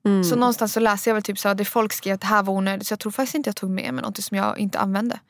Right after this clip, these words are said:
Speaker 1: Nej.
Speaker 2: Jag packade, vi hade ganska mycket med oss, men vi hade med oss mycket mat just för att Erik inte fick mat. Så vi hade mycket mat och mackor, vet, såna grejer.
Speaker 1: Ja.
Speaker 2: Så vi hade typ ett eget skafferi med oss. Sen hade vi med iPad för att fördriva lite tid.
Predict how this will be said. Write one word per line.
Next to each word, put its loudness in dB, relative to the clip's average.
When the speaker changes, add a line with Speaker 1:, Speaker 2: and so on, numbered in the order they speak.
Speaker 1:
Nej. 2
Speaker 2:
Jag 4
packade, 0
vi 2
hade 4
ganska 0
mycket 0
med -2
oss, -4
men 0
vi 4
hade 4
med 0
oss -4
mycket 0
mat 2
just 2
för -2
att -4
Erik 0
inte -4
fick -8
mat. 0
Så -10
vi 2
hade 2
mycket 0
mat 4
och 0
mackor, 0
vet, 0
såna 0
grejer. -4
Speaker 1:
Ja. 6
Speaker 2:
Så 6
vi 6
hade 0
typ -6
ett -4
eget -4
skafferi -2
med 0
oss. -10
Sen 0
hade 4
vi -2
med -2
iPad 2
för -4
att -4
fördriva -2
lite -4
tid. -4